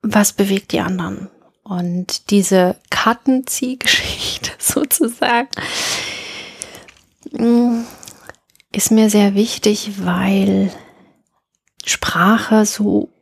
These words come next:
unfassbar machtvoll ist. Ja, also einzelne Wörter können uns, wenn wir die Wörter als Brille sehen und wir die Brille absetzen oder irgendwie einen anderen Blickwinkel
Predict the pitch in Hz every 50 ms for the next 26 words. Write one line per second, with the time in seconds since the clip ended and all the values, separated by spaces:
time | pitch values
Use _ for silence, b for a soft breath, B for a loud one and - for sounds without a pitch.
0 | _ _ - - 208 214 214 214 208 202 202 - - - - 196 190 - - -
1 | - - - 196 190 196 - - - - - - - 170 - - - - - -
2 | - - - - - _ _ _ _ _ _ _ _ _ _ _ _ _ _ _
3 | _ _ _ _ _ _ - 190 185 180 202 214 233 - - 185 180 - - -
4 | - - 185 202 208 220 208 - - 202 190 185 190 190 180 185 - - - -
5 | - - - - 190 196 196 190 - - - 170 180 180 175 175 - - - -
6 | B B B B B B B B B B B B B B B B B _ - 180
7 | 180 180 180 170 180 185 185 - 190 180 - 190 190 - - 202 185 165 180 185
8 | - _ - - - 208 202 208 214 208 202 - 196 190 208 220 240 233 B B
9 | B B B B B B B B B B B B B B B B B B B B
10 | B B B - 208 202 208 - - 208 208 208 208 - 220 214 208 - 208 208
11 | 214 220 208 - 226 220 - - - 220 214 - - - 233 233 214 220 214 220
12 | 220 220 226 220 233 233 214 - 226 226 226 214 202 214 226 240 240 233 220 214
13 | - 220 240 240 - - 214 214 226 226 - - 220 214 214 220 220 220